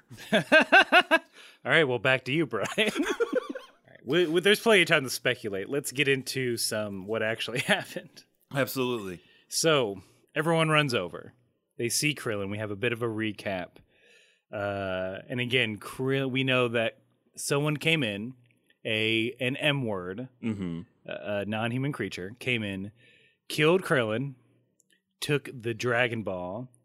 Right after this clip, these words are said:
Speaker 1: and took the tournament roster.
Speaker 2: Mm-hmm.
Speaker 1: And Goku does not give a fuck.
Speaker 2: Goku is overcome with grief.
Speaker 1: Grabs the Dragon Radar, leaves. Roshi is yelling out to Goku to stop,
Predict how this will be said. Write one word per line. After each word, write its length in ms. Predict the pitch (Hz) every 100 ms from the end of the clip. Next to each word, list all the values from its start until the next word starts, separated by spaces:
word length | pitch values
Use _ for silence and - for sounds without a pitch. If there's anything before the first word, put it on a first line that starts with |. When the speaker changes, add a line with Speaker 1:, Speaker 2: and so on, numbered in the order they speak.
| _
Speaker 1:
and 480 | 165 190 185 180 170
took 180 | 185 -
the 80 | 180
tournament 520 | - 208 196 113 -
roster. 580 | - 82 - - - _ _ _ -
Speaker 2:
Mm-hmm. 600 | 87 85 92 107 123 85 73 _ _ -
Speaker 1:
And 440 | 131 131 127 117
Goku 680 | 156 165 156 147 127 120 113 - _ _ _ _ _ -
does 200 | 95 117
not 240 | 110 110
give 160 | 104 -
a 60 |
fuck. 800 | - - - - 92 73 _ - -
Speaker 2:
Goku 360 | 120 123 143 127
is 100 | 98 -
overcome 540 | 120 120 123 - 113
with 180 | 104 -
grief. 560 | 87 113 120 110 - - _ - _ _ _ _ _
Speaker 1:
Grabs 440 | 127 135 160 160
the 60 | 143
Dragon 400 | 139 143 139 135
Radar, 640 | 131 120 107 98 87 85 - _
leaves. 680 | 113 131 208 180 127 107 - - _
Roshi 640 | 120 185 277 - 254 233 180
is 220 | 151 127
yelling 460 | 127 147 160 147
out 200 | 143 147 123
to 80 |
Goku 320 | 123 120 117 117
to 60 |
stop, 560 | 98 - 110 95 -